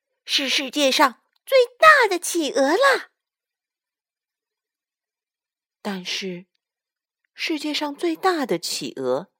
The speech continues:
也是世界上最饥饿的企鹅。北极熊和米奇为它做了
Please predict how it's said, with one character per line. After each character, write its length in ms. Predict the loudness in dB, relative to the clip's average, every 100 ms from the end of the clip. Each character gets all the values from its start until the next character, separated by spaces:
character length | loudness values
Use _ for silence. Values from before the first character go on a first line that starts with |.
| _ _ _ _
也 180 | -6 -4
是 200 | -4 -4
世 220 | -4 -4
界 200 | -4 -2
上 300 | 0 -2 -2 _ _ _
最 240 | -8 -6 -6
饥 440 | -8 -8 -6 -4
饿 280 | -2 0 0
的 140 | -4
企 360 | -8 -12 -12 -12
鹅。 300 | -6 -6 -6 _ _ _ _ _ _ _ _ _ _ _ _ _ -6
北 200 | -4 -4
极 180 | -8
熊 260 | -8 -6 -6
和 220 | -4 -6
米 260 | -6 -8 -10
奇 440 | -12 -12 -10 -12 -14 _ _ _ _
为 160 | -6 -4
它 180 | -4
做 260 | -6 0 0
了 200 | 2 0